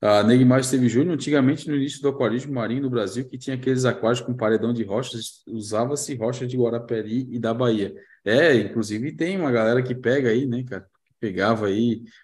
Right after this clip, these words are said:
pra montar esses aquários, levava direto pra casa. É, é complicado. Inclusive, quem montou o aquário antigamente, como nós aqui, tem uma grande galera que tem aquário antigo, com certeza o ro-, usou rocha de laje que vendiam nas lojas, era provavelmente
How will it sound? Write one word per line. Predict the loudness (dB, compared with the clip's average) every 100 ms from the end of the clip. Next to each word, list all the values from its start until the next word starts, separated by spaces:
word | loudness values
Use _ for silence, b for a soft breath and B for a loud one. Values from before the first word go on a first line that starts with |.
| _
pra | -6
montar | -4 -2 0
esses | -2 0
aquários, | -2 -2 -2 0
levava | -2 -2 -4
direto | -4 -6 -6 -6
pra | -8
casa. | -2 0 0 -2 -6 -6 -8 _ b b b _ _
É, | -12 -10 -6 -4 -4
é | -6 -16 -18 _ _
complicado. | -16 -10 -4 -2 -2 -8 -2
Inclusive, | 4 4 6 4 2
quem | 0 0
montou | 2 2 0
o |
aquário | 2 0
antigamente, | 0 -2 -2 -2 -4
como | -6 -6 -8
nós | -6 -6 -6
aqui, | -8 -6
tem | -4
uma | -6 -6
grande | -6 -8 -10 -16 b b b
galera | -2 -2
que | -2 -4
tem | -2
aquário | 0 0 0
antigo, | -2 -6 -6 -6 -6
com | -4 -2
certeza | -2 0 0 0
o | -2
ro-, | -2 -2 -4
usou | -4 -4
rocha | -4 -4 -4
de | -2
laje | -2 -2
que | -4
vendiam | -2 -2 -2 0 0 -2 B B B B
nas | -2 -2 0
lojas, | 2 2 2 2
era | 2 0 -2
provavelmente | -6 -10 -6 -4 -2 -4 -6 -10